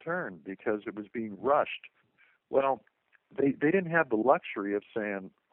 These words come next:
"We're not gonna shoot this this week. We're gonna wait and work on the script some more." They didn't have another script ready. So they had to start shooting something that morning, and this is what they had. So my background as, uh, in television allows me to convey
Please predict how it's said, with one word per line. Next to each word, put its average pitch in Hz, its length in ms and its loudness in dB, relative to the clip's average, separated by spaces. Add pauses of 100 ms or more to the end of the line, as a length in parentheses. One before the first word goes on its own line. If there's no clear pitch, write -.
(140)
"We're 120 120 -2
not 120 200 2
gonna 104 140 -10 (100)
shoot 120 180 -6
this 78 200 -4
this 76 100 -12 (100)
week. - 260 -18 (340)
We're 101 80 -6
gonna 104 220 -4
wait 107 380 0
and 87 280 -20
work 107 220 -6
on 95 100 -14
the - 60 -20
script - 380 -8
some 98 120 -12
more." 69 240 -14 (600)
They 131 80 8
didn't 143 180 4
have 139 120 8
another 127 280 2
script - 280 -4
ready. 135 300 -4 (540)
So 120 100 -2
they 117 180 4
had 123 340 2
to 127 80 -12 (340)
start 107 240 0 (140)
shooting 123 280 -8
something 85 260 -8
that 78 180 -12 (100)
morning, 78 260 -20 (280)
and 98 140 -18
this 98 160 -14
is 98 100 -20
what 92 140 -8
they 101 100 -6
had. 120 300 -10 (760)
So 117 300 6 (100)
my 151 400 4 (220)
background 120 580 2
as, 101 140 0 (120)
uh, 95 100 -4
in 107 180 -12
television 101 600 -2
allows 117 420 0
me 113 200 -6 (120)
to 107 280 -2
convey 104 720 0